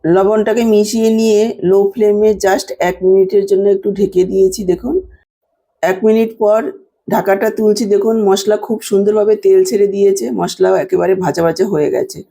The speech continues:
এই সময় আমি যোগ করে দিলাম ভেজে রাখা ফুলকপি। ফুলকপিটাকেও মশলার সাথে কিছু সময় একটু নাড়াচাড়া করে কষিয়ে নেব।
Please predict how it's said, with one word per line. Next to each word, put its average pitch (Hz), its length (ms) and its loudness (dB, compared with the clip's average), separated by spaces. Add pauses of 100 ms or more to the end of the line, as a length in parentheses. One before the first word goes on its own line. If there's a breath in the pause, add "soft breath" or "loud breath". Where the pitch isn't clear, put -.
(340 soft breath)
এই 190 180 2
সময় 208 300 2
আমি 202 200 4
যোগ 196 220 0
করে 190 220 2
দিলাম 208 320 2
ভেজে 190 300 0
রাখা 190 280 0
ফুলকপি। 208 580 0 (500 soft breath)
ফুলকপিটাকেও 233 840 0
মশলার 202 380 0
সাথে 214 260 -2
কিছু 202 260 -6
সময় 208 360 0
একটু 208 240 0 (460)
নাড়াচাড়া 190 540 2
করে 196 280 2
কষিয়ে 190 360 2
নেব। 196 220 2